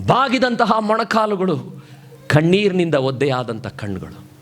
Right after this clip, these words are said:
ಇವತ್ತು ಈ ಮೂರು ಕೂಡ ನೀವು ಹುಡುಕಿದ್ರೂ ಸೇವಕರುಗಳ ಹತ್ರ ಸಿಗಲ್ಲ. ಬಹಳ ವೇದನೆಯಿಂದ ನಾನು ಈ ಪದಗಳನ್ನ ಬರೀತಾ ಇದ್ದೆ. ಓ, ನಾನು ಅವತ್ತು ನೋಡಿದೆ ಶೇಷರತ್ನಮ್ಮ ಅಳುವಂಥ ಒಬ್ಬ ತಾಯಿಯನ್ನ ನೋಡಿದೆ,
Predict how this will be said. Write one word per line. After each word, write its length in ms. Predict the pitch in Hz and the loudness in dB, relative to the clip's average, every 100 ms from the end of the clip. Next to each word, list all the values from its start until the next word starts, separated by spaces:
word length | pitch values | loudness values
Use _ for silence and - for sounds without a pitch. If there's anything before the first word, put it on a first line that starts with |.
| - - - - - - - - | -20 -20 -20 -20 -20 -20 -20 -2
ಇವತ್ತು 360 | 147 147 139 139 | 2 2 2 0
ಈ 60 | |
ಮೂರು 580 | 127 127 151 208 190 190 | 0 2 2 4 4 2
ಕೂಡ 200 | 165 165 | 0 -2
ನೀವು 220 | 147 135 | 0 0
ಹುಡುಕಿದ್ರೂ 440 | 123 131 139 131 135 | 0 0 0 0 0
ಸೇವಕರುಗಳ 560 | - 131 120 - 113 | 0 0 -2 -4 -4
ಹತ್ರ 180 | 107 - | -4 -4
ಸಿಗಲ್ಲ. 500 | - - - - - - - - - - - _ _ _ _ - - - - | -4 -4 -6 -4 -2 -2 -6 -16 -20 -20 -20 _ _ _ _ -20 -16 -16 -2
ಬಹಳ 200 | 180 233 220 | 0 2 2
ವೇದನೆಯಿಂದ 640 | 190 247 226 226 240 208 | 2 2 2 2 0 0
ನಾನು 300 | 220 185 165 | -2 -2 -4
ಈ 40 | 170 | -4
ಪದಗಳನ್ನ 500 | - 156 185 240 170 | -2 0 2 0 -2
ಬರೀತಾ 380 | 135 147 143 | -2 -2 -2
ಇದ್ದೆ. 300 | 117 135 127 - - - - | -4 -4 -6 -8 -12 -6 2
ಓ, 240 | 208 262 | 4 2
ನಾನು 260 | 277 240 247 | 0 -2 0
ಅವತ್ತು 280 | 220 220 196 | -2 -2 0
ನೋಡಿದೆ 340 | 196 214 175 | 0 2 0
ಶೇಷರತ್ನಮ್ಮ 800 | - 165 190 185 180 180 160 143 | -2 -2 -2 -2 -4 -4 -4 -2
ಅಳುವಂಥ 640 | 123 113 147 170 151 156 131 | -4 -2 0 0 0 -2 -4
ಒಬ್ಬ 220 | 139 120 | -6 -4
ತಾಯಿಯನ್ನ 480 | - 139 143 131 123 | -2 -2 0 -2 -2
ನೋಡಿದೆ, 360 | 110 104 - | -4 -6 -10